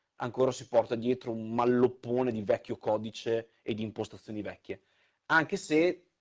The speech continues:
sopra-, per preparare queste lezioni qua mi sono accorto che hanno sfoltito tanto. Negli ultimi anni io lo, l'avevo usata poco, proprio perché era diventata pesante per quelli che erano i miei usi,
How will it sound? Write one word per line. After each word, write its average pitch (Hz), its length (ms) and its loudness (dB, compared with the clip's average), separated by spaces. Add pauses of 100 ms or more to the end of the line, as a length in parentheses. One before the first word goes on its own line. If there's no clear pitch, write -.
(240)
sopra-, 117 360 -10
per 143 180 4
preparare 131 360 4
queste 120 200 -8
lezioni 151 240 -4
qua 147 120 2
mi 143 80 0
sono 135 180 -4
accorto 127 300 -2
che 117 300 -4 (260)
hanno 147 580 2 (280)
sfoltito 117 1080 -6
tanto. 92 580 -10 (360)
Negli 117 140 0
ultimi 147 320 2
anni 143 240 6
io 139 100 2
lo, 127 140 2
l'avevo 117 300 0
usata 117 280 -2
poco, 139 360 8
proprio 123 220 -8
perché 117 300 -2
era 113 140 2
diventata 107 480 -2
pesante 110 640 -2
per 95 180 -10
quelli 104 180 -6
che 117 100 -10
erano 107 140 -8
i 107 40 -10
miei 135 200 -4
usi, 101 420 -10